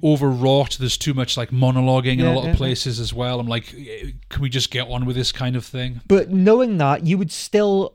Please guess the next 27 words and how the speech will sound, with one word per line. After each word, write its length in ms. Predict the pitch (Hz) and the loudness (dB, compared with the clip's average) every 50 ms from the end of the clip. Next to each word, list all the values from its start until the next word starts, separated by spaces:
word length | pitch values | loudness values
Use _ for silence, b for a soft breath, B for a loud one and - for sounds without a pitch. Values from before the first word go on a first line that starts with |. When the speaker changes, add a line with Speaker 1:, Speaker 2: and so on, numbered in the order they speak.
| - - | -2 0
Speaker 2:
obviously 460 | 165 170 156 160 156 - - 156 135 | 0 0 0 -2 -6 -4 -2 -2 0
recommend 460 | 127 139 131 - - 127 127 113 107 | 0 0 -2 0 -2 -4 -4 -4 -6
Perfect 280 | - 113 107 - 139 - | -8 -10 -10 -12 -16 -12
Blue. 140 | 127 123 | -10 -10
You, 240 | 127 139 151 175 208 | -6 -2 0 2 2
you're 240 | 220 196 190 214 208 | 2 2 4 2 2
still 400 | 196 - - - 214 202 185 180 | 2 -2 2 4 4 4 4 2
stand 500 | - - - - 156 139 139 139 131 127 | -2 -4 0 0 2 2 2 0 -2 -4
for 180 | - - 127 120 | -4 -2 -2 -2
it 140 | 117 110 - | -2 -4 -6
to 120 | - 135 | -12 -12
say. 320 | - - 127 - - 123 - - _ | -8 -8 -8 -8 -8 -12 -14 -16 _
Speaker 1:
The 60 | - 135 | -8 -4
reason 340 | 139 190 214 185 202 185 | -2 -2 -2 -2 -2 -4
Perfect 360 | - - 170 165 - 156 147 135 | -2 -2 -4 -4 -4 -8 -10 -6
Blue 160 | 139 143 135 | -4 -4 -2
works 300 | 127 127 131 123 - - | -2 -2 -2 -2 -4 -6
so 100 | - 135 | -6 -4
well 300 | 117 120 120 117 113 98 | -4 -4 -6 -6 -6 -8
is 160 | 120 120 104 | -10 -12 -8
because 340 | - 123 - - 131 120 110 | -10 -10 -8 -6 -6 -6 -6
it's 160 | 117 - - | -6 -8 -6
a 60 | 113 | -6
story 580 | 107 - - - 151 139 143 147 143 143 139 131 | -4 -4 -4 -4 -2 -2 -2 0 -2 -2 -2 -4
and 80 | 123 | -4
its 180 | 117 110 - - | -6 -8 -10 -12
themes, 520 | - - 151 139 135 135 131 123 - - | -8 -4 -4 -2 -2 -2 -2 -2 -4 -6